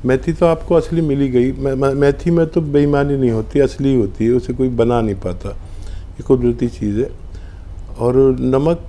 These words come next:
के बारे में अभी बात चल रही थी कि अगर आप वेट कर सकते हैं तो हमारे यहाँ से भी पहुँचाई जा सकती है, लेकिन आप शिकायत ना करें, क्योंकि हमारे पास जब तक असली नहीं होता, जब तक हम आपको भेजते नहीं हैं।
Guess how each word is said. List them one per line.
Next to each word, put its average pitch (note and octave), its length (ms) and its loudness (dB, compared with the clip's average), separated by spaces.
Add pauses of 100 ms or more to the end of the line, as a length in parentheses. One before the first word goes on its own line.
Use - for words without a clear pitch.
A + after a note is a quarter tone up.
के E3+ 100 2
बारे D3+ 280 2
में D#3 120 0
अभी D3+ 180 0
बात C#3 260 0
चल B2+ 160 0
रही A#2+ 180 2
थी G3 220 -6
कि D3+ 180 -2 (760)
अगर D#3+ 260 4
आप D3 360 0
वेट C3+ 260 2
कर A2+ 180 2
सकते - 400 -4
हैं B2 200 -4 (440)
तो A#2+ 140 0 (200)
हमारे C#3 320 2
यहाँ C#3+ 140 0
से B2+ 160 -4
भी C#3 120 -2
पहुँचाई A2 460 -2
जा G#2 140 0
सकती G#2+ 300 -4
है, F3 60 4
लेकिन E3 320 0 (760)
आप D#3 180 0
शिकायत E3 520 2
ना B2 120 2
करें, C#3+ 260 0
क्योंकि D3 340 -4 (200)
हमारे C#3 340 -2
पास D3+ 220 2
जब C#3 260 0
तक D3+ 220 0
असली D3 340 -2
नहीं D3 160 0
होता, C3+ 320 0
जब C#3 240 -2
तक C#3 200 -2
हम B2+ 180 0
आपको A#2 360 -2
भेजते G#2+ 440 -4
नहीं F2 200 -4
हैं। F2+ 100 -10